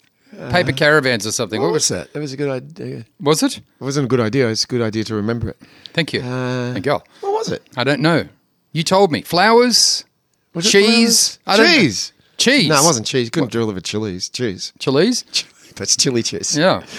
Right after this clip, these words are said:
Speaker 1: Uh, well,
Speaker 2: Um,
Speaker 1: sounds good.
Speaker 2: anyhow, he goes, "Good to talk to you, buddy sponsor." That's Tony Katz.
Speaker 1: Okay.
Speaker 2: No, that's Andre. And then Tony goes, "Bloody sponsor, we need him to start advertising more.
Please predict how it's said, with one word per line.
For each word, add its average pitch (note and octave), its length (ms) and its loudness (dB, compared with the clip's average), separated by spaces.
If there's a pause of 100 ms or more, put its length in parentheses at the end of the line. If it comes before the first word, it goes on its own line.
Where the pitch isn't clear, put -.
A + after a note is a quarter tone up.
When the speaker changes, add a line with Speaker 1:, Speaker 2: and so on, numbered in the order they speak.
(120)
Speaker 1:
Uh, G#2+ 200 -2
well, F3+ 180 4
Speaker 2:
Um, F3+ 60 4
Speaker 1:
sounds B2+ 180 -4
good. D#3 160 -4 (100)
Speaker 2:
anyhow, G3 300 4
he G#3+ 140 4
goes, G#3+ 340 4 (440)
"Good G3 160 6
to A#3+ 60 4
talk A3+ 320 6
to F3+ 80 4
you, D#3 140 8
buddy C3+ 280 4
sponsor." C#3 560 2
That's D3 220 0
Tony A#2+ 220 -2
Katz. - 360 -8
Speaker 1:
Okay. B2 500 -4
Speaker 2:
No, G#3 120 4
that's A3+ 180 4
Andre. F#3 420 4 (580)
And E3 100 2
then G3+ 120 6
Tony G3+ 300 4
goes, E3+ 220 6
"Bloody F3+ 380 4
sponsor, F#3 560 2
we E3 140 4
need G#3+ 200 6
him F3+ 120 4
to C#3 80 0
start E3 320 2
advertising D3+ 580 2
more. C3 280 2